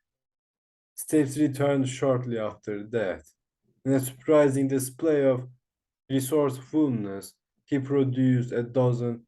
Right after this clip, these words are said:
Sipquiks in a wheeled cage the size of a wardrobe. "My word, Stapes," the mayor exclaimed as his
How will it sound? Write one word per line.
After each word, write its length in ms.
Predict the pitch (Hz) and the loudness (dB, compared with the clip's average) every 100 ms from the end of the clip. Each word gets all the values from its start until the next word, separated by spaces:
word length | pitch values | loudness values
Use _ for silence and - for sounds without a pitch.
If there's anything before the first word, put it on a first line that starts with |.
| _ - | _ -12
Sipquiks 840 | - 131 127 - 143 127 117 123 | -6 -6 -6 -4 0 2 0 -2
in 160 | 127 127 | -2 0
a 100 | 117 | 0
wheeled 580 | 101 120 120 113 107 - | -2 -4 -2 -4 -6 -12
cage 340 | - 113 110 | -8 -6 -6
the 140 | 107 104 | -6 -8
size 400 | - 107 107 101 | -4 -4 -4 -6
of 180 | 98 107 | -6 -6
a 80 | |
wardrobe. 640 | 104 123 117 - 90 82 78 _ _ _ _ _ _ - | -4 -2 -2 -4 -8 -8 -10 _ _ _ _ _ _ 2
"My 240 | 139 139 | 4 6
word, 280 | 135 135 123 | 6 4 4
Stapes," 600 | - - 117 107 104 - _ - | -4 -6 -2 -2 -4 -10 _ 0
the 100 | 127 | 2
mayor 240 | 131 127 | 4 2
exclaimed 680 | 123 123 - - 147 143 131 | 0 -4 -10 -2 0 0 0
as 440 | 123 131 120 - - - | 0 2 0 -2 -10 -4
his 320 | 120 113 | -4 -4